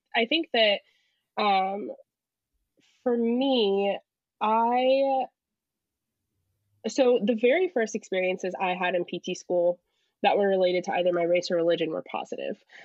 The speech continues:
Um, it was the week of orientation, and someone in, in Duke's leadership pulled me aside and said, "Hey, we noticed you wear a headscarf. Um, what is it that we can do to make you more comfortable here?" Um, and then they explained to me the process of, like, practical exams and how some of them would require,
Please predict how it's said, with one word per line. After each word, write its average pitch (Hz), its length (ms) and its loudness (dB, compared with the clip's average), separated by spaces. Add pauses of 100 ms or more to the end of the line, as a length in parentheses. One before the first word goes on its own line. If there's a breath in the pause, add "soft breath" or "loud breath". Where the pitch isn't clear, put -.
(160 loud breath)
Um, 190 340 2
it 214 120 0
was 190 260 -2 (160)
the 190 100 -4
week 208 160 0
of 240 100 0
orientation, 190 720 0 (100)
and 170 440 0 (300)
someone 208 320 0
in, 190 320 0
in 190 160 2
Duke's 196 300 -4
leadership 180 560 0 (200)
pulled 190 180 0
me 208 120 2
aside 175 480 0 (280 soft breath)
and 190 140 0
said, 180 200 0 (180)
"Hey, 240 180 2
we 220 120 2
noticed 185 300 0
you - 80 -4
wear 175 100 -2
a 175 60 -2
headscarf. 185 500 -2 (440 loud breath)
Um, 180 380 0
what 202 300 0
is 196 120 -2
it 190 100 -2
that - 120 -2
we 185 100 -2
can 180 160 -2
do 175 340 0
to 175 420 0
make 180 280 2
you 185 120 0
more 175 160 -2
comfortable 180 480 -2
here?" 165 340 -2 (280 loud breath)
Um, 175 400 4
and 190 120 2
then 190 80 2
they 190 100 2
explained 226 360 0
to 214 60 -2
me 196 80 2
the 180 80 0
process 180 380 -4
of, 180 80 -6
like, 170 140 -2
practical 175 400 -4
exams 170 520 0
and 180 140 -2
how 170 200 0
some 185 200 -4
of 175 120 -4
them 170 220 0
would 165 120 -4
require, 170 720 -2